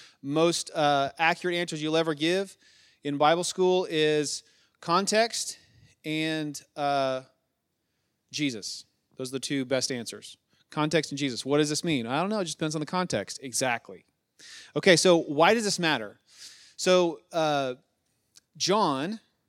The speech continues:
uh, is, uh, the one that we know as, uh, the one that Jesus loved. Okay, that's how he describes himself in his, in his, uh,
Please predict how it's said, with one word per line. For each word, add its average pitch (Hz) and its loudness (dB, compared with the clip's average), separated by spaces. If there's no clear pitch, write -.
uh, 147 2
is, 160 2
uh, 139 -2
the 131 -6
one 165 -2
that 156 -4
we 151 -2
know 156 -2
as, 139 -2
uh, 135 -2
the 135 -6
one 143 -6
that 135 -8
Jesus 131 -6
loved. 110 -10
Okay, - -6
that's 135 -4
how 156 0
he 147 -2
describes 156 0
himself 139 -4
in 131 -6
his, 127 -8
in 131 -10
his, 135 -4
uh, 123 -4